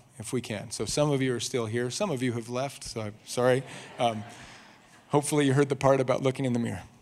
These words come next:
<laughs> I'm just kidding. I was joking. <laughs> Totally joking. <laughs> So part three, um, we're gonna look at a proverb that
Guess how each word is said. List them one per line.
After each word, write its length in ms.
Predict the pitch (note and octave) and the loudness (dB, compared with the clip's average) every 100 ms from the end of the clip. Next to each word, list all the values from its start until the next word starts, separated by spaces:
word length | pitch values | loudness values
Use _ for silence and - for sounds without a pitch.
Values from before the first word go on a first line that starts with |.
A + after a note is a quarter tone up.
| - - - - | -4 0 0 -2
<laughs> 580 | - - - - - - | -8 -16 -14 -12 -2 2
I'm 120 | D#3 | 4
just 200 | D#3 - | 2 2
kidding. 380 | D#3+ C3 A2 F3 | 2 2 2 4
I 80 | |
was 160 | F#3 D#3+ | 4 6
joking. 380 | E3+ C#3+ B2+ A#2 | 8 8 6 2
<laughs> 60 | - A3+ - G#3+ E3 - - F3 G3+ - - - - - | 8 10 10 6 4 0 -4 -6 -8 -12 -16 -16 -16 -8
Totally 340 | - D3+ C3 B2+ | 0 2 4 2
joking. 460 | C#3+ C#3 C3+ B2 B2 | 2 2 0 -6 -4
<laughs> 60 | D3 D3+ - - - - - - E3 C3+ D#3 - - - - - - - - - - - - - _ _ _ _ | -2 0 0 -2 -4 -12 -12 4 4 4 0 -6 -16 -18 -20 -20 -18 -18 -18 -20 -20 -20 -20 -20 _ _ _ _
So 240 | - F3+ D#3 | 4 6 6
part 400 | - G#3 G#3 G3+ | 8 8 8 2
three, 480 | - E3 C#3+ A2 - - _ _ _ _ - - _ - C3+ | 0 2 2 0 -8 -20 _ _ _ _ -20 -20 _ 0 6
um, 220 | B2+ A#2+ | 6 6
we're 120 | D3 | 6
gonna 140 | D#3+ | 6
look 220 | D3 D#3+ E3 | 6 6 4
at 80 | |
a 40 | C3+ | 0
proverb 540 | - D3 C#3+ C#3 B2+ - - - _ - | 4 6 6 4 0 -6 -20 -20 _ 0
that 400 | C#3 B2+ - | 4 4 2